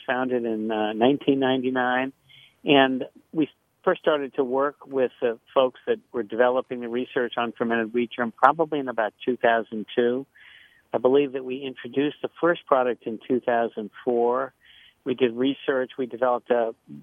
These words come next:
more refined product that is just more highly purified so you could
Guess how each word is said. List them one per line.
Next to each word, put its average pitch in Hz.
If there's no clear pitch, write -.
more 135
refined 135
product 123
that 120
is 120
just 123
more 143
highly 139
purified 135
so 127
you 123
could 117